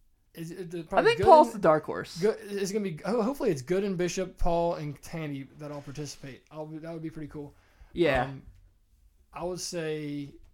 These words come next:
Speaker 1: Paul is the dark horse. I would say Damier Bishop might be mo-, a little more creative. I've seen, I don't know.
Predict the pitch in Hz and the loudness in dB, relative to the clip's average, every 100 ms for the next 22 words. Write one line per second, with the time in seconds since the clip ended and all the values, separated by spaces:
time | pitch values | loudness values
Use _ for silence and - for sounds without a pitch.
0 | _ _ _ - 165 160 151 147 147 156 | _ _ _ -12 -6 -6 -6 -10 -10 -10
1 | - 180 170 160 160 156 143 151 160 147 | -8 -10 -10 -12 -12 -12 -12 -10 -8 -8
2 | 151 156 139 143 139 143 147 147 151 147 | -8 -10 -12 -14 -12 -12 -10 -10 -10 -12
3 | 143 147 139 135 143 - 156 151 156 147 | -12 -12 -12 -12 -14 -12 -12 -12 -16 -16
4 | 139 | -18